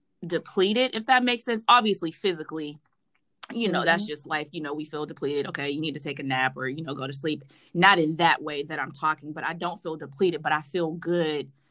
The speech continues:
Speaker 1: reflecting on that night or reflecting on what I did for that person.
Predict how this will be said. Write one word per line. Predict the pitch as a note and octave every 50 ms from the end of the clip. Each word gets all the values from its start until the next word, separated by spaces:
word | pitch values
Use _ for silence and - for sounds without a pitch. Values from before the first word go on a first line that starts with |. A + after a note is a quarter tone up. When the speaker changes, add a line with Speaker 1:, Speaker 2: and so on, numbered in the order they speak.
| _ _ _ _ _
Speaker 1:
reflecting | - D3+ E3 - - - E3 E3+ E3 E3 - E3 C#3 -
on | - C#3 C#3+ C#3 C3+ C#3 C3 C3 C3 C#3+ D3 - - _ _ _ _ _ _ _ _ _ _ _
that | D#3 D3+ D3+ E3+ D#3 - -
night | C#3+ D#3 E3+ F3 E3 D#3 C#3 G#2+ - - -
or | - D3+ D#3 D3+ D3 D3 D3 C#3 C3+ C#3 C3+
reflecting | - E3 D#3+ - - E3 D#3 D#3 D3+ D#3+ D#3 C#3+
on | C3+ D#3 C#3+ C#3 C3+ C#3 C#3+ C#3
what | C#3 D#3+ E3 D#3+ D3+
I | C#3+ C#3+ -
did | C3+ C3 B2+ C#3 C#3
for | C3+ C3+
that | B2+ A2 -
person. | - C#3 A#2 B2 C3+ - - - - -